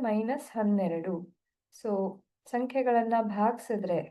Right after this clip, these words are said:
ನಮ್ಗೇನಂತ ಗೊತ್ತಾಗ್ತಾ ಇದೆ? ಎ ಒನ್ by ಎ ಟು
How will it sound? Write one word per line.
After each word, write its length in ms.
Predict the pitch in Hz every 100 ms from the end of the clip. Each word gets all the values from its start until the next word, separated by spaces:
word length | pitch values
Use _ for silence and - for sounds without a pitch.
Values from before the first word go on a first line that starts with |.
| _ _ _ _ _ _ _ _ _ _ _ _ _ -
ನಮ್ಗೇನಂತ 640 | 220 220 226 233 226 214
ಗೊತ್ತಾಗ್ತಾ 540 | 214 208 208 208 208 202
ಇದೆ? 260 | 196 220 302 - _ _ _ _ _
ಎ 120 | 220 214
ಒನ್ 260 | 208 240 285 269
by 180 | 262 262 - -
ಎ 120 | 202 196 196
ಟು 120 | 269